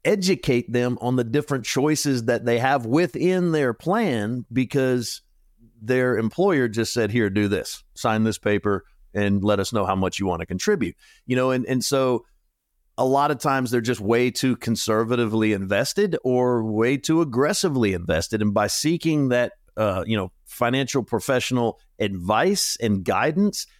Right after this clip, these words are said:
that can give you clarity, but also enable you to make those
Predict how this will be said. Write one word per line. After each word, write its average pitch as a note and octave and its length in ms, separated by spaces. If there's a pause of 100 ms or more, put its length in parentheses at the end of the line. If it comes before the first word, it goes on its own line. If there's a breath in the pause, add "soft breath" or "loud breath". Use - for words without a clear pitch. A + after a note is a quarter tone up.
(100)
that B2 220
can C#3+ 160
give B2 200
you A2+ 140
clarity, D#3+ 640
but A#2 180
also B2 400
enable B2+ 500
you B2+ 260
to G#2+ 200
make A#2 340
those A2+ 360